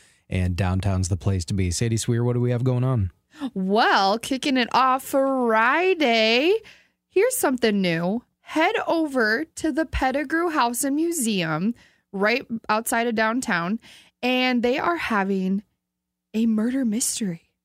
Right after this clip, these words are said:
Speaker 1: Ooh.
Speaker 2: And so there are lots of slots available Friday night, thirty minutes long, and there's tickets available for twelve dollars per person, and you can purchase online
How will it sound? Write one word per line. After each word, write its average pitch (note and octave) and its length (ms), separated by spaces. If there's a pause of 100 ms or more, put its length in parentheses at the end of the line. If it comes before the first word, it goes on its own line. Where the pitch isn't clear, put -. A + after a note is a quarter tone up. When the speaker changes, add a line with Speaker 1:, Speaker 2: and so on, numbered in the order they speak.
(180)
Speaker 1:
Ooh. G3 240 (100)
Speaker 2:
And A3 300
so A3 240
there G#3 260
are G3 140
lots G3+ 380
of C#4+ 100
slots A3 440
available F#3 640
Friday G#3+ 920
night, F3 600 (380)
thirty A3 320
minutes C4 460
long, F3+ 460
and G#3 160
there's F3+ 220 (120)
tickets B3 320
available G3 500
for F3 220
twelve F#3+ 640
dollars A#3 420
per C4+ 220
person, F#3+ 540 (260)
and G3 100
you F#3+ 80
can G3 180
purchase F#3+ 400 (100)
online E3+ 760